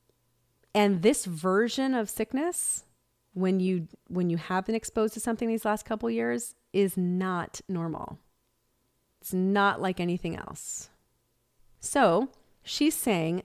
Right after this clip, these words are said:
that's why the C D C is recommending an updated covid vaccine, which is better matched to the currently circulating virus. Everyone six months and older.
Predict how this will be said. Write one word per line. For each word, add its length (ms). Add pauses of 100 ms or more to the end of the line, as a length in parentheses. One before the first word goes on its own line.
that's 380
why 140
the 100
C 220
D 100
C 220
is 100
recommending 640
an 80
updated 500
covid 320
vaccine, 560
which 220
is 160 (260)
better 480
matched 560
to 100
the 120
currently 640
circulating 880
virus. 800 (760)
Everyone 600
six 360
months 240
and 120
older. 320